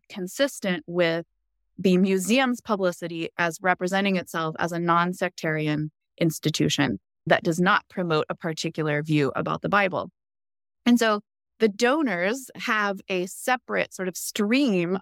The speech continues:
of publicizing their ideas about the Bible and their expressed desire in these books for the Bible to have a larger role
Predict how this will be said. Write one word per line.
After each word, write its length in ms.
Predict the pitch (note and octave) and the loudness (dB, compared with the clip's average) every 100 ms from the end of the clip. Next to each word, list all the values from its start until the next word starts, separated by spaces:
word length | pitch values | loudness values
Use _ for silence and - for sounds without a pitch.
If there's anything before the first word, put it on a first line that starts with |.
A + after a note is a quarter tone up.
| - | 0
of 340 | F3+ E3+ E3+ F#3+ | 0 0 -6 -12
publicizing 960 | - G#3+ A#3 A3 F#3 E3+ E3+ F3 E3 D#3+ | 0 2 2 0 -2 -2 -4 -4 -4 0
their 220 | F3 E3+ | 0 2
ideas 520 | E3+ E3+ E3+ F#3+ F#3+ | -2 -2 -2 -2 -2
about 240 | F#3+ F#3 - | 0 -2 -2
the 100 | F3+ | 0
Bible 520 | F3 E3+ E3 D#3+ D#3+ _ _ - | 0 0 -2 -4 -4 _ _ -2
and 380 | F3+ F3 E3+ E3 - | 0 0 0 -4 -6
their 540 | F3 F#3 F3+ F3+ F3+ F3+ _ _ | 0 2 2 0 -4 -8 _ _
expressed 720 | F#3+ - - G3+ F#3+ - - | -4 -4 -2 0 0 -2 -8
desire 520 | - F3+ F#3 F#3+ F3 - | -2 2 4 4 0 -2
in 200 | G#3 B3+ | 0 0
these 200 | G3 F3+ | -2 -4
books 460 | - D#3 - - - - | -6 -6 -8 -18 -18 -20
for 400 | - - C4 C#4 | -8 2 4 4
the 120 | A#3+ | 2
Bible 400 | F#3+ E3+ E3 D#3+ | -2 -4 -4 -8
to 120 | E3 F#3 | -6 -2
have 180 | F#3 | 0
a 40 | F3+ | 0
larger 540 | E3+ F3 F3+ F3+ E3+ | 0 2 2 0 -6
role 440 | D#3+ F3 E3+ D#3 | -4 -4 0 0